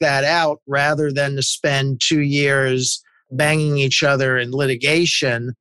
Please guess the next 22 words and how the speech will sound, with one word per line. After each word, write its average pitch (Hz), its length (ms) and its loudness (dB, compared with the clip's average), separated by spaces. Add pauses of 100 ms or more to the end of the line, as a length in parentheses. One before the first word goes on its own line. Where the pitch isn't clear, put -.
(220)
and 123 220 -2
spending 135 380 -2
a 123 40 0
lot 120 180 2
of 120 60 -4
money 117 280 -4
on 113 200 -2
lawyers? 127 540 0
And 123 120 -4
I 117 100 -2
gather 139 400 0
it's 113 200 -6
the, 117 300 -2
the 127 80 -4
same 127 320 0
kind 123 220 -2
of 113 100 -8
thinking 123 360 -2
in 117 100 -2
the 117 80 -4
divorce 156 360 0
context. - 800 -6